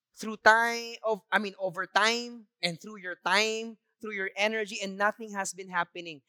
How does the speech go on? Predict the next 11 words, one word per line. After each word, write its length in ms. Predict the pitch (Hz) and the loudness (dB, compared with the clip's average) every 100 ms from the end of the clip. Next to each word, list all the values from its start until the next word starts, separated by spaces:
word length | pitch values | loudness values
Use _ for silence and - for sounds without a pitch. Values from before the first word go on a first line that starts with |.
| _ | _
And 120 | - 196 | -4 2
sabi 240 | 214 208 | 4 2
ni 80 | 214 | -6
Lord, 200 | 214 170 _ _ | -6 -8 _ _
"Go, 320 | 156 214 180 _ 175 | 0 0 -2 _ -8
just 160 | 180 | -8
continue 460 | 202 190 208 208 185 | -6 -8 -8 -8 -6
what 240 | 170 180 | -2 -2
you 140 | - 170 | -4 -8
are 100 | 165 | -8
doing." 480 | 143 151 143 127 | -10 -14 -14 -14